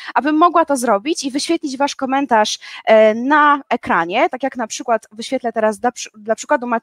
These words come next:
mm, komentarz Maćka. Maciek wyraził zgodę na przetwarzanie imienia i nazwiska przez StreamYard.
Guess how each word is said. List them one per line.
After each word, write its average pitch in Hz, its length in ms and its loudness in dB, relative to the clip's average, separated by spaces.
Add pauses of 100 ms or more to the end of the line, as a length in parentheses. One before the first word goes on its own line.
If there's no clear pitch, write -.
mm, 220 280 -14
komentarz 262 380 -4
Maćka. 214 400 2 (260)
Maciek 349 280 0
wyraził 302 420 4
zgodę 254 360 0
na 247 140 -2
przetwarzanie 247 640 -4
imienia 247 280 -6
i 226 80 -4
nazwiska 214 420 -4
przez 269 200 -6
StreamYard. 349 560 0